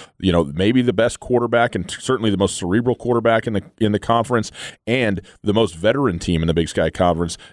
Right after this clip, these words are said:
coming back with what Dan Hawkins is putting together. I think this is an opportunity for them to cement themselves as a top five team in the nation. Uh, they've had some question marks too already this season,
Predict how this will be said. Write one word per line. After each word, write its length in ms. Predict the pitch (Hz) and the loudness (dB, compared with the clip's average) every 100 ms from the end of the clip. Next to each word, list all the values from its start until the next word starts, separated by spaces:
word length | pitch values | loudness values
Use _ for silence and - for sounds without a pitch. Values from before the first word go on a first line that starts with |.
| - | -4
coming 260 | 110 107 | -2 0
back 260 | 95 104 98 | 2 2 2
with 120 | 92 | -2
what 200 | 95 98 | 0 0
Dan 220 | 73 104 | 0 0
Hawkins 340 | 95 101 95 87 | 0 0 -2 -6
is 80 | 85 | -4
putting 280 | 110 98 | -2 -2
together. 420 | 87 87 107 104 87 - - | -2 -2 0 0 -2 -10 -6
I 40 | 98 | 0
think 120 | 104 | 0
this 100 | 101 | 0
is 100 | 104 | -2
an 60 | |
opportunity 500 | 104 101 - 117 110 | 0 0 0 0 2
for 240 | 92 - 95 | 0 0 0
them 280 | 85 117 120 | 2 0 0
to 120 | - | -2
cement 440 | 101 104 95 90 80 | -2 -2 -2 -2 -2
themselves 640 | 107 175 - 85 80 - | -2 -2 -2 0 0 -4
as 60 | 85 | -10
a 40 | |
top 280 | - 95 - | -2 -2 0
five 240 | 92 78 | -2 -2
team 180 | - 101 | -2 -2
in 80 | 82 | -2
the 100 | 80 | -2
nation. 400 | 80 80 - 87 - - - | -2 -2 0 -2 -4 -18 -6
Uh, 140 | 92 | -6
they've 400 | 90 123 320 220 _ | 0 0 0 -4 _
had 220 | - 110 98 | -4 -2 -4
some 100 | 98 | -2
question 320 | 127 120 120 | -2 0 0
marks 240 | 113 - | 0 0
too 300 | - 214 95 | -2 0 0
already 340 | - 95 92 90 | 0 2 2 2
this 220 | 85 - | -2 -2
season, 300 | 110 95 | 0 2